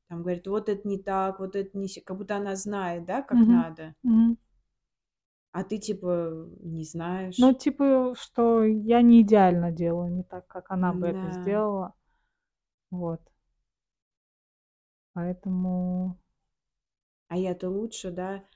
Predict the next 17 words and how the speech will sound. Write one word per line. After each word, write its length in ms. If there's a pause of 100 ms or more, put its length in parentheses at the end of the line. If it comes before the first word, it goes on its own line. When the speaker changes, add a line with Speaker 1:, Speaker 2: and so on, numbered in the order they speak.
(420)
Speaker 2:
Да. 400 (680)
Поэтому, 420 (220)
наверное, 340
и 20
про 140 (320)
Speaker 1:
Поэтому 320
Speaker 2:
конкуренцию 80
Speaker 1:
не 100
Speaker 2:
я 20
сегодня 300
тоже 240
Speaker 1:
сиди. 60
Speaker 2:
разговаривала, 760
что 220
Speaker 1:
Да. 0
Speaker 2:
конкуренция 800
здесь 360